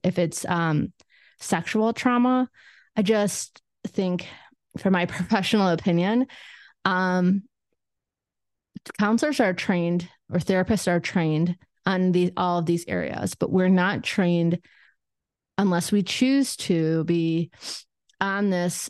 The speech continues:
um, like, super hardcore. So, like, areas of places where I've gotten trained more than most clinicians are, specifically, are eating disorders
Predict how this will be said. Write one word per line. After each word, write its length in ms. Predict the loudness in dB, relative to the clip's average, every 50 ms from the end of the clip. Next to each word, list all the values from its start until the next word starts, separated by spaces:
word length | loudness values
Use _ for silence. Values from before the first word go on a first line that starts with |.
| -6 _
um, 440 | -2 -2 0 0 0 0 0 -2 -2 -6 _
like, 220 | -2 -2 -2 -2 -6
super 300 | -2 -2 0 0 0 0
hardcore. 600 | 0 0 -2 -2 -4 -4 -4 -4 -2 -2 -4 -2
So, 180 | -2 0 2
like, 360 | 2 4 2 2 0 -2 -8 -16 _ _ _ _ _ _ _ _ _
areas 420 | 0 0 2 2 2 2 2 0 0
of 280 | 0 0 0 0 -2 -6 -8 _
places 400 | -2 0 0 0 0 0 0 0
where 120 | 0 0 0
I've 240 | 0 -2 -2 0 0
gotten 240 | 0 0 2 0
trained 320 | 0 0 0 0 2 2 2
more 200 | 2 0 0 0
than 340 | 0 -2 0 0 0 0 0
most 280 | 0 0 -2 -4 -6
clinicians 720 | -6 -6 -4 -4 -2 -4 -2 -2 -2 0 0 -2 -2 -2 -4
are, 140 | -6 -6 -8 -10
specifically, 640 | -10 -2 -2 -2 0 2 0 0 2 2 2 2 2
are 100 | 2 0
eating 240 | 0 0 0 2 2
disorders 760 | 0 0 0 0 0 0 0 -2 -2 -2 -2 -4 -6 -10